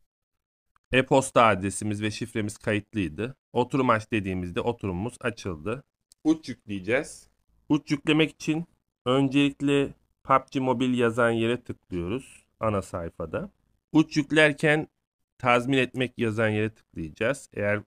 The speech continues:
pub G uç kodunuz varsa. Satın almak isterseniz burada satın alacağınız uçlara banka kartı bilgilerinizi vererek satın alabilirsiniz. Daha sonra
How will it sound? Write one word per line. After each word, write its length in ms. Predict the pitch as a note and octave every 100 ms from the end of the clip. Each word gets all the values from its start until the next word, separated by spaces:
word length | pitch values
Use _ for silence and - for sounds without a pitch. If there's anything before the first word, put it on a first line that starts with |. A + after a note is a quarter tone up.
| _
pub 160 | - G#2
G 80 | -
uç 200 | G2+ A2+
kodunuz 460 | - G#2+ F#2+ F#2+ F#2
varsa. 500 | F2+ F2 - A#2 E3+ _ _ _ _ _ _ _ _ _
Satın 300 | - A#2+ C3
almak 300 | A#2+ A#2 A2+
isterseniz 680 | - A#2+ A2 A2 A2 G#2 G#2
burada 380 | G#2 G2 G#2+ G#2 _ _ _ _ _ _ _ - _ _ _
satın 280 | _ A2+ A#2
alacağınız 880 | A2 G2+ F#2+ G#2 G2 G2 F#2+ - - _ _ _ -
uçlara 600 | G#2+ - A2 G#2 G#2 - - _ _ _ _ _ _
banka 320 | A2 G#2+ A2+ A2
kartı 520 | A#2 G2 F#2+ A2+ G2+ _ -
bilgilerinizi 560 | G#2 G2+ G2 F#2+ G2
vererek 300 | F#2+ F2+ E2+ - _
satın 340 | - G2+ G#2
alabilirsiniz. 960 | F#2 F2 E2+ E2+ - D#2+ F#2 - - - _ _ -
Daha 240 | A2 A2
sonra 440 | G#2+ A#2 G#2 G#2+